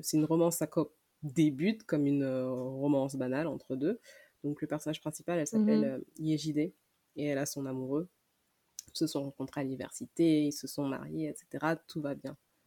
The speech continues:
Speaker 1: Mais quand je vous dis tout va bien, c'est genre vraiment tout va bien. Ils sont mariés pendant des années et tout va bien, quoi. Et, euh, un jour, elle rentre chez elle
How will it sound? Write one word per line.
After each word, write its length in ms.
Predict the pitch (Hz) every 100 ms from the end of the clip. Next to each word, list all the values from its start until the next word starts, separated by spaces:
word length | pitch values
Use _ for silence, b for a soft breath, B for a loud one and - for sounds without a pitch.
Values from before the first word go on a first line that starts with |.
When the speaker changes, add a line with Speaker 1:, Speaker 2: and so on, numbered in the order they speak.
| _ -
Speaker 1:
Mais 160 | 160 160
quand 140 | 180
je 80 | 165
vous 60 |
dis 140 | 170 180
tout 100 | 170
va 140 | 156
bien, 200 | 156 196
c'est 180 | 196 147
genre 180 | 160 156
vraiment 260 | 139 170
tout 140 | 175 147
va 100 | 139
bien. 160 | 170
Ils 80 | 165
sont 140 | - 139
mariés 180 | 139
pendant 220 | 147 143 135
des 180 | 135
années 240 | 131 156 175
et 60 |
tout 160 | 127 160
va 140 | 151
bien, 240 | 160 139 139
quoi. 200 | - - _ b b b b b -
Et, 300 | 156 151 147
euh, 320 | 143 143 143 -
un 160 | 151
jour, 280 | 147 180 208 - _
elle 140 | 220 202
rentre 240 | 180 185
chez 140 | - 160
elle 300 | 165 202